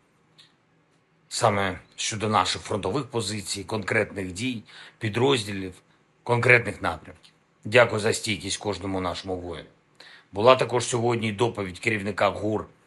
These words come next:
Кирила Буданова. Володіємо всіма аспектами ситуації зараз. Ми маємо усі пам'ятати, що Росію можна тільки примусити залишити Україну у спокої. Це буде.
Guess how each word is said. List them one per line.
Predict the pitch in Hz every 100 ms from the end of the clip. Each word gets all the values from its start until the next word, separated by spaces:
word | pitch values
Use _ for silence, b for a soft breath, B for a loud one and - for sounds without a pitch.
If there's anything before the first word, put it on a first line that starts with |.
| b b _
Кирила | - 113 160 147
Буданова. | 131 113 104 101 92 90 - _ _ _ _ _ _ _ _ _ _ _ _ _ _ -
Володіємо | 107 131 131 113 113 104
всіма | 95 - 110 90
аспектами | 90 - 120 - 98
ситуації | 95 101 101 95 92 92
зараз. | 87 82 - -
Ми | 131 120
маємо | 110 104 101 104
усі | 98 - 95
пам'ятати, | 95 95 95 131 123 104 - b b b b _
що | - - - 117 95 85
Росію | 101 101 113 107
можна | 104 101 98
тільки | 95 107 95 92
примусити | 113 113 107 - 104 113
залишити | 101 104 92 - 104 95
Україну | 92 92 98 104 104 b b b
у | -
спокої. | - - 95 - 92 - _ _ _ _
Це | -
буде. | 123 104 95